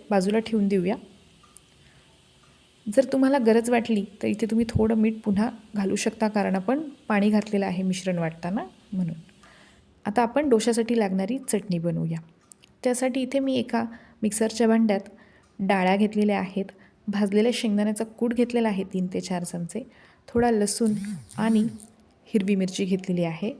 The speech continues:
चवीनुसार मीठ घालायचं आहे आणि थोडी साखर घालायची आहे, त्याने चटणीला चव खूप छान येते. तुमच्याकडे जर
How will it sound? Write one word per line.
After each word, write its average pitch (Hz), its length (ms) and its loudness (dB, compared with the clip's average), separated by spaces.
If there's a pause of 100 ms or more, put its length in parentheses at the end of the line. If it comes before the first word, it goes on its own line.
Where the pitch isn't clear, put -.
(680)
चवीनुसार 247 560 0
मीठ 220 320 4
घालायचं 208 400 2
आहे 233 140 -2 (260)
आणि 208 140 -2
थोडी 220 320 0
साखर 214 360 -2
घालायची 196 420 -2
आहे, 208 120 0
त्याने 202 160 -4
चटणीला 196 460 -2
चव 202 300 -4
खूप - 260 -10
छान 208 180 0
येते. 208 220 -2 (720)
तुमच्याकडे 269 440 2
जर 285 160 4